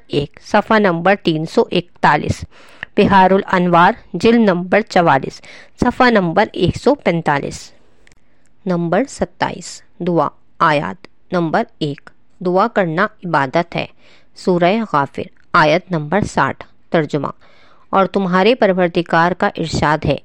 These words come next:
کہ مجھ سے دعا کرو، میں قبول کروں گا، اور یقیناً جو لوگ میری عبادت سے اکڑتے ہیں، وہ عنقریب ذلت کے ساتھ جہنم میں داخل ہوں گے۔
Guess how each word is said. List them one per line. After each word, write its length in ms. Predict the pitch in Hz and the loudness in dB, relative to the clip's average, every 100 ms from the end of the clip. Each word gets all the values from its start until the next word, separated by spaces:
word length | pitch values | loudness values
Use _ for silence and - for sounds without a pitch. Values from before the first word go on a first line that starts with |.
| - - | -10 -4
کہ 100 | 180 | 0
مجھ 220 | 180 - | 0 -2
سے 180 | 220 214 | -2 0
دعا 300 | 170 147 165 | 2 0 0
کرو، 300 | - 151 - - - - - | -2 -4 -6 -14 -20 -10 -2
میں 100 | 190 - | -2 0
قبول 380 | 180 190 240 | -2 0 0
کروں 380 | 247 160 160 170 | 2 0 0 -2
گا، 140 | 165 - - - | -4 -6 -12 -2
اور 140 | 175 | 0
یقیناً 600 | 165 165 - 175 180 233 - - 196 | 2 0 -2 -2 2 0 -2 -12 -8
جو 260 | 170 196 | 0 4
لوگ 300 | 180 202 254 | 4 4 2
میری 320 | 202 170 175 | 2 2 0
عبادت 500 | 170 160 151 175 165 | 0 2 2 0 -2
سے 60 | 220 | -2
اکڑتے 540 | - 180 151 147 - | -2 -2 -4 -4 -2
ہیں، 160 | 151 139 - - - - | -2 -4 -12 -20 -20 -8
وہ 120 | 196 | -4
عنقریب 500 | 190 175 185 180 226 220 202 | -2 -2 -2 0 -2 -4 -4
ذلت 360 | 170 196 220 | 0 0 0
کے 100 | 180 | -4
ساتھ 340 | - 160 160 - - | -2 -2 -2 -4 -4
جہنم 460 | 165 175 180 208 202 | -4 -2 0 -2 -2
میں 120 | 226 | -2
داخل 360 | 175 147 185 180 165 | -2 -4 -4 -4 -4
ہوں 180 | 151 | -6
گے۔ 60 | - | -8